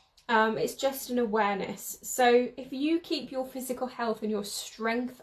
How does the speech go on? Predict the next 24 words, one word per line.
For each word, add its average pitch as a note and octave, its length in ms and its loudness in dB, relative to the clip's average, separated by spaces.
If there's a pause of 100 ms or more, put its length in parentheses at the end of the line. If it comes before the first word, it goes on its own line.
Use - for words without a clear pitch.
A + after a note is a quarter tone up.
up, - 460 -2 (720)
that A#3+ 180 4
is C#4+ 140 -4
gonna C4 220 -2
help - 580 -2
you G#3 140 -4
to - 220 -8
energetically G#3 580 -4
move G3 280 -2
through F#3+ 140 -4
this F#3+ 180 -6
time, F3+ 340 -6
because G#3 300 -8
remember, B3 480 2
the G3+ 100 0
body A3 460 0
is G#3+ 140 0
the G3+ 80 -8
vessel. F3+ 640 -6 (760)
Your A#3 140 0
body A#3 500 4
is G#3+ 260 4
the G3+ 80 -6
vessel, F3+ 640 -4